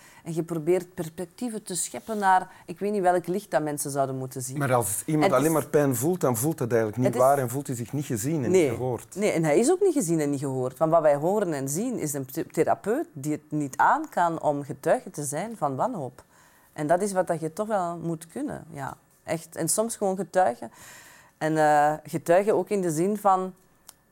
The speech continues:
Speaker 1: ja, het mee verwoorden, mee samen naar woorden zoeken. Oké, maar hoe voelt dat exact om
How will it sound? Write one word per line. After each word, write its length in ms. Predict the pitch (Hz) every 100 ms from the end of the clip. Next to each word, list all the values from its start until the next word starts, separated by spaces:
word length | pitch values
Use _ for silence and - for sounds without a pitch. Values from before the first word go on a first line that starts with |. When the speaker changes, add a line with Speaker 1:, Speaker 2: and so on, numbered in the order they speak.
| _
Speaker 1:
ja, 220 | 165 233
het 200 | 202 -
mee 240 | 165 196 233
verwoorden, 800 | 214 147 156 208 226 262 - 175
mee 160 | 175
samen 380 | 175 175 170 190
naar 160 | 160 147
woorden 340 | 160 190 185
zoeken. 340 | 170 190 -
Oké, 200 | 127 -
maar 100 | 196
hoe 120 | 175 185
voelt 260 | - 190
dat 100 | 202
exact 580 | 160 - - - - -
om 280 | - 208 208